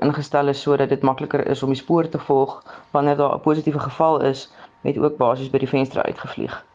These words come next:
Hy is hulle meng, maar net soos wat hulle meng, en ek hoor soortgelyke stories by ander leerlinge en by ouers, vriende van my wat self kinders het wat op skool is. As daar 'n positiewe geval in 'n klas is, word daai klas gesluit en al daai kinders word dan huis toe gestuur, maar die res van die skool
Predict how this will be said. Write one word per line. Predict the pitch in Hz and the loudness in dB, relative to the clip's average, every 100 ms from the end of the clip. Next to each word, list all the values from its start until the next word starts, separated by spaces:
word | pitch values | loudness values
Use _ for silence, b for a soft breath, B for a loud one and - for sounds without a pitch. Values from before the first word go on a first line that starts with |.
| _ | _
Hy | 127 | -2
is | 131 - | -2 0
hulle | 135 131 | 0 2
meng, | 127 123 123 120 117 117 - | 2 4 2 2 0 -4 -6
maar | - - 120 | -6 0 0
net | 113 | 0
soos | 127 | -2
wat | 127 | -2
hulle | 117 123 | 0 2
meng, | 127 135 | 2 2
en | 117 | 0
ek | 123 - | -2 0
hoor | 127 123 | 0 0
soortgelyke | 120 131 127 139 123 120 | 0 0 0 0 0 -2
stories | 117 123 123 120 B - | 0 2 2 -2 B 0
by | |
ander | 127 147 147 | 2 4 4
leerlinge | 143 143 151 151 151 | 4 4 4 4 2
en | 139 139 | 2 2
by | 135 | 2
ouers, | - 139 135 131 - - | 4 4 2 -2 -10 -14
vriende | - 165 151 | -2 2 2
van | 139 127 | 2 2
my | 123 | 2
wat | 123 - | -2 -4
self | - 127 123 | 0 0 0
kinders | 135 139 | 0 0
het | 127 | -2
wat | 123 127 | -6 -6
op | - | -6
skool | - 156 143 | -2 0 0
is. | 135 - B B B B | -2 -8 B B B B
As | 156 | 0
daar | 160 147 | 2 2
'n | |
positiewe | 160 175 180 175 | 2 2 2 -2
geval | 170 - 170 160 | -2 -2 0 2
in | 147 | 0
'n | |
klas | 147 170 165 | 0 2 0
is, | - 139 139 - - - | 0 0 0 -6 -16 -2
word | 143 151 151 | 2 2 2
daai | 135 139 | 0 0
klas | 151 147 | 0 0
gesluit | - - - 147 170 - - b | -2 -6 0 2 0 -6 -20 b
en | - | -2
al | 120 135 | 0 2
daai | 135 | 2
kinders | 131 135 131 | 2 0 2
word | 135 | 2
dan | 123 | 2
huis | 117 117 | 0 -2
toe | 123 | -6
gestuur, | - - 127 | -6 0 0
maar | 127 | 2
die | 127 | 2
res | 123 120 | 2 0
van | 135 | 0
die | 123 | 0
skool | - 127 117 117 | 0 0 2 -2